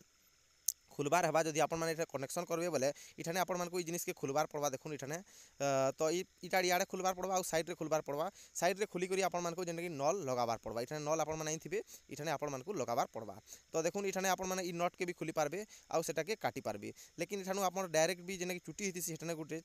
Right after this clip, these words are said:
ଉଁ, ଗୋଟେ ଆପଣମାନଙ୍କୁ ପତିଟେ ଦେଖେଇଦେମି। ସେଠାରେ ଚୁଟି ହେଇଥିସି, ସେଟା ଡାଇରେକ୍ଟ ବି ଆପଣ ଏଠାରେ ଖୁଲି ପାରବେ। ନି ହେଲେ ପାନ୍ ପାସ୍ ନି ହୁଏ, ହେଲା। ଇଟା ମାନେ ଆପଣମାନଙ୍କୁ ଏଇ ଜିନିଷ ମାନେ ଧ୍ୟାନ ଦେବାର ପଡ଼ବା, ଯଦି ଆପଣମାନେ ନୂଆ ମଟରଟେ ଘିନୁଛନ୍ ବେଲେ। ତାର ସାଙ୍ଗେ ଦେଖୁନ୍, ଆପଣମାନେ ଯେଭେ ବି ଘିନବେ, ଗୋଟେ branded କମ୍ପାନୀର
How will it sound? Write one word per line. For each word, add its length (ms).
ଉଁ, 140
ଗୋଟେ 220
ଆପଣମାନଙ୍କୁ 340
ପତିଟେ 300
ଦେଖେଇଦେମି। 360
ସେଠାରେ 260
ଚୁଟି 220
ହେଇଥିସି, 220
ସେଟା 220
ଡାଇରେକ୍ଟ 340
ବି 80
ଆପଣ 220
ଏଠାରେ 220
ଖୁଲି 200
ପାରବେ। 260
ନି 140
ହେଲେ 160
ପାନ୍ 300
ପାସ୍ 300
ନି 140
ହୁଏ, 200
ହେଲା। 220
ଇଟା 260
ମାନେ 240
ଆପଣମାନଙ୍କୁ 400
ଏଇ 80
ଜିନିଷ 200
ମାନେ 160
ଧ୍ୟାନ 240
ଦେବାର 200
ପଡ଼ବା, 240
ଯଦି 180
ଆପଣମାନେ 440
ନୂଆ 260
ମଟରଟେ 460
ଘିନୁଛନ୍ 380
ବେଲେ। 160
ତାର 180
ସାଙ୍ଗେ 200
ଦେଖୁନ୍, 300
ଆପଣମାନେ 400
ଯେଭେ 240
ବି 100
ଘିନବେ, 300
ଗୋଟେ 260
branded 400
କମ୍ପାନୀର 420